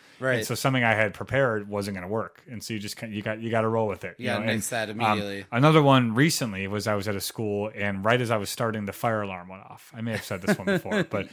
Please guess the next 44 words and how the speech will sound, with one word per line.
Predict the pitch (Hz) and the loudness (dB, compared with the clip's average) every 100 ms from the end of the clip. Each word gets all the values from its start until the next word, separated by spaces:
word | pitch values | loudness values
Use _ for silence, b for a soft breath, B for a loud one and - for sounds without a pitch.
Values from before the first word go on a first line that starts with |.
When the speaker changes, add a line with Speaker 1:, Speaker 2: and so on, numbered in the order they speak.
| B B | B B
Speaker 2:
we | 117 117 | 2 8
all | 117 | 8
walked | 117 117 113 | 8 4 6
outside, | 117 - 117 117 127 135 | 2 4 4 4 0 -4
and | 113 | -2
I | 107 | -2
went | 110 104 | -2 -4
from | 113 | -4
having | 104 107 104 | -2 -2 -2
an | 104 | 2
hour | 113 117 120 | 4 4 0
to | 110 101 | -2 -6
forty | - 107 | -4 -4
minutes. | 95 90 - - - | -4 -10 -14 -18 -16
Speaker 1:
Yeah, | - 135 107 92 | -2 0 0 -2
Speaker 2:
And | 101 | -2
I | 107 | 2
Speaker 1:
so | |
Speaker 2:
had | 143 | 2
to | 143 | 2
Speaker 1:
you | |
have | 143 | 2
Speaker 2:
change | 110 | 2
Speaker 1:
to | 120 | 2
Speaker 2:
it | |
up. | 120 | 4
Speaker 1:
drastically | 131 127 117 123 123 | 4 4 2 -6 -8
cut | 107 131 107 | -6 -6 -2
your | 117 | 0
Speaker 2:
Change | 113 | 2
it | |
Speaker 1:
talk. | 113 113 98 | 4 4 4
Speaker 2:
up. | |
And | 123 127 113 B B B - | 4 4 4 B B B 4
I | 143 | 8
had | |
to | 170 | 8
learn | 143 160 160 | 8 6 8
that | 151 | 8
over | 139 127 | 6 4
time, | 120 117 131 139 | 4 4 4 0
how | 113 | 0
that | 113 107 | 2 2
works, | 101 127 - - | 0 -2 -2 -8